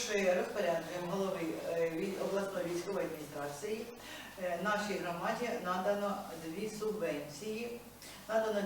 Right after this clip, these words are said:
дві субвенції. Одна субвенція в сумі два мільйони чотириста тридцять чотири тисячі сімсот сімдесят. Це субвенція з місцевого бюджету за рахунок залишків коштів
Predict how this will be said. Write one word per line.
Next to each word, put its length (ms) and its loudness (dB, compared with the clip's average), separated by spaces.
дві 200 -4
субвенції. 520 -2
Одна 380 4
субвенція 720 -2
в 40 -4
сумі 400 2
два 180 2
мільйони 340 2
чотириста 440 -2
тридцять 480 -4
чотири 300 -2
тисячі 480 -6
сімсот 440 -6
сімдесят. 540 -2
Це 340 6
субвенція 540 4
з 140 0
місцевого 420 0
бюджету 560 0
за 120 4
рахунок 440 0
залишків 1000 -2
коштів 300 -2